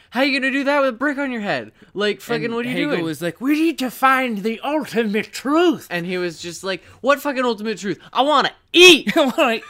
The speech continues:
Speaker 2: eat!"
Speaker 1: Fuck you. So,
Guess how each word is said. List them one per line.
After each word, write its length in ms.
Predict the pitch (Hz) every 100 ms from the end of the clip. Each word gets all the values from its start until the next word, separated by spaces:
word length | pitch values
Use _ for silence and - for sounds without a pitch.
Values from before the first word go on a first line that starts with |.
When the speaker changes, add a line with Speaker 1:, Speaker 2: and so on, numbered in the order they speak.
| -
Speaker 2:
eat!" 440 | 311 330 262 - - - _ - -
Speaker 1:
Fuck 320 | 302 311 -
you. 400 | 233 220 160 123 - - -
So, 600 | - - 190 190 175 -